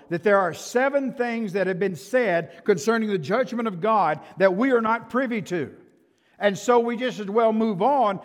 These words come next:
and say, "Okay, I'll never know this in this life." Now, this angel is standing,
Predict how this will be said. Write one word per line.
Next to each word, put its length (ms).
and 180
say, 220
"Okay, 640
I'll 240
never 240
know 320
this 260
in 160
this 260
life." 340
Now, 120
this 180
angel 560
is 140
standing, 640